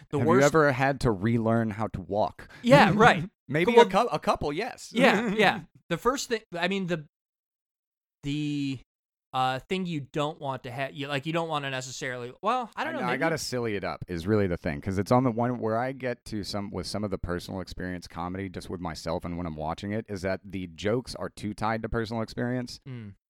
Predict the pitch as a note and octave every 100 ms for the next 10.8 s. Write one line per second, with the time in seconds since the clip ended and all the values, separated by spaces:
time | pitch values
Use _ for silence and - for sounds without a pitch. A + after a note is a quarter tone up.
0 | - A2 G#2+ G2+ G2+ G2+ F#2+ - A2 F2+
1 | E2+ F2 A2 B2+ C#3 C3+ _ _ - G#2
2 | F#2 A2 G#2 G#2 A#2 A#2+ - A2 G2+ -
3 | B2+ G#2+ G2+ F#2+ F#2 F2+ E2+ D#2+ - F2
4 | E2 - E2+ B1 G#2 G2 - C4 C3 C3
5 | - E3+ G3 E3+ A2 F#2+ F2 G2+ G2 G2
6 | G#2 - A2 G2+ F2 G2+ F#2+ - G2 F#2+
7 | F2+ F2 - F#2 E2 G2 G2 F2+ F#2 F2
8 | F2 D#2 _ _ _ _ _ - G2 F#2+
9 | G2 A2+ A2+ F#2+ E2+ F#2+ F#2+ F2+ F2+ -
10 | F2+ E2+ _ _ G#2 F#2+ F2